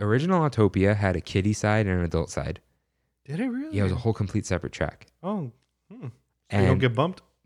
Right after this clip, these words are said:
Speaker 1: Yeah, maybe. I,
Speaker 2: Mm-hmm.
Speaker 1: or maybe the speed was different. And then they kinda changed the layout and the cars and whatever. And then we got, like, the modern Autopia. And then we got the Chevron sponsorship. So
Speaker 2: Mm-hmm.
Speaker 1: that's as far back as I remember, the Chevron thing.
Speaker 2: Yeah.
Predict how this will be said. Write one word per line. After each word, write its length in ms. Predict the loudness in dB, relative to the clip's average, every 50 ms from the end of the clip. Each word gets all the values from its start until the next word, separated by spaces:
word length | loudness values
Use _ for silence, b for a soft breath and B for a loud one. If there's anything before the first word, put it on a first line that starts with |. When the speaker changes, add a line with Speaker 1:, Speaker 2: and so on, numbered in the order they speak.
| _ _ _ _ _ _ _ _ _
Speaker 1:
Yeah, 200 | _ 0 0 2
maybe. 440 | 2 2 2 0 0 -2 -6 -10 -14 _ -12
I, 120 | -8 -6 -4
Speaker 2:
Mm-hmm. 120 | 0 0
Speaker 1:
or 60 | 0 2
maybe 200 | 2 2 2 2
the 100 | 0 -2
speed 360 | -6 -6 -8 -6 -6 -6 -6
was 120 | -8 -8
different. 360 | -8 -10 -8 -6 -4 -6 -6 -8 _ _ _ _ _ _ _ _ _ _
And 180 | -4 -4 -2 0
then 460 | 0 2 2 2 2 0 0 -2 -4 -8 _ _ _ _ _ _ _ _
they 440 | -6 -2 0 0 2 2 0 0 -2 -6 _ _ _ _
kinda 220 | -2 0 0 0 0
changed 240 | 0 -2 -2 0 0
the 80 | 0
layout 560 | 0 2 2 2 4 4 4 4 4 4 2
and 80 | 0 -4
the 60 | -4
cars 340 | -2 0 2 4 4 2 0
and 80 | -2 -4
whatever. 380 | -4 -8 -6 -6 -6 -6 -8 -8 _ _ _ _ _ _ _ _ _
And 80 | 0 0
then 60 | 2
we 80 | 4 4
got, 140 | 2 2 2
like, 140 | 0 -2 -2
the 60 | -2
modern 380 | 0 0 0 2 2 0 0
Autopia. 600 | 0 -2 -2 -2 -4 -4 -4 -4 -8 -8 -8 -10 -10 -6
And 120 | -4 -2
then 100 | 0 0
we 80 | 2 0
got 120 | 0 0
the 60 | 0 0
Chevron 340 | 0 0 0 0 -2 -6
sponsorship. 560 | -6 -8 -10 -10 -10 -12 -14 -14 -14 -14 -14 _ _ _ _ _
So 40 | -4
Speaker 2:
Mm-hmm. 100 | 0 2
Speaker 1:
that's 200 | 2 2 0 0
as 80 | -4 0
far 220 | 2 4 4 4 4
back 260 | 4 4 2 2 2
as 80 | 0
I 60 | 0 0
remember, 280 | 0 -2 -4 -8 -8 -10
the 80 | -12
Chevron 420 | -8 -4 -4 -4 -4 -4 -8 -8 -8
thing. 220 | -12 -14 -14 -14 -14
Speaker 2:
Yeah. 120 | -14 -14